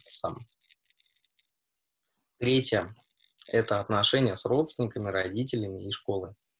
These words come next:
Родственники и родители для меня — это разные люди, ну, как и для всех. А, школа может отнестись к этому с, э, осторожностью. Почему? А, ребенок катается сам,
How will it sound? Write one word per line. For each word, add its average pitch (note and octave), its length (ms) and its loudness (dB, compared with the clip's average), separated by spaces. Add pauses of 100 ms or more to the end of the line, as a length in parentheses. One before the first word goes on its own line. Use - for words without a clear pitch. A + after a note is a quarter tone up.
(120)
Родственники G#2+ 540 0
и G2 40 -4
родители G#2+ 480 -2
для G2 140 -6
меня — G2+ 260 -6
это - 120 -10
разные F#2 340 -4
люди, B2 260 -4 (240)
ну, - 240 -10 (760)
как - 240 -8
и - 20 -6
для F#2+ 200 -8
всех. - 360 -12 (800)
А, F#2+ 440 -6 (160)
школа D#3 440 -4
может A#2+ 380 -6
отнестись G#2+ 640 -8
к - 80 -6
этому G#2+ 460 -6
с, - 360 -6
э, F2+ 640 -8
осторожностью. B2+ 760 -2
Почему? F#2+ 360 -10 (720)
А, F#2+ 380 -10 (1200)
ребенок C3+ 720 0
катается D3 460 2
сам, G2+ 420 0